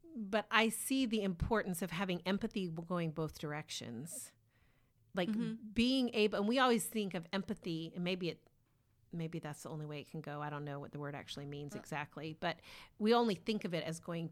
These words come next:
Speaker 1: to feeling for someone who's in sorrow. That's
Speaker 2: Right.
Speaker 1: usually how we
Speaker 2: Right.
Speaker 1: use it.
Speaker 2: Yes.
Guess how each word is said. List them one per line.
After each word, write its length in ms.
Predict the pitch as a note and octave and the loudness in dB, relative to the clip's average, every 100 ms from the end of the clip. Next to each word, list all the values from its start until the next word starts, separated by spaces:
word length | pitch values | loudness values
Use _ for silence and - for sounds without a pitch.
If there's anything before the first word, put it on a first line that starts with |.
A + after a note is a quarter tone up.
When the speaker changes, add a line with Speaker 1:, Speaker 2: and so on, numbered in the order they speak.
| - | -6
Speaker 1:
to 160 | E3+ - | -8 -8
feeling 580 | - - - A3+ G#3+ F#3+ | -12 -10 -2 0 2 -2
for 160 | E3+ E3+ | -4 -6
someone 380 | - F3 E3 | -4 -4 -2
who's 240 | C#3+ E3+ E3 | -4 -6 -6
in 120 | D3 | -8
sorrow. 480 | - F3+ D#3+ B2 C#3 | -6 0 0 0 -2
That's 200 | F3+ F3 | 0 2
Speaker 2:
Right. 80 | D#3 | 4
Speaker 1:
usually 320 | G#3 G3 G3 | 2 2 0
how 180 | F3 F#3 | 4 2
we 140 | F3 E3 | 2 2
Speaker 2:
Right. 140 | F3 | 4
Speaker 1:
use 140 | D#3+ C#3+ | 4 2
it. 260 | G2 - - | -4 -6 -10
Speaker 2:
Yes. 140 | F#3+ | -6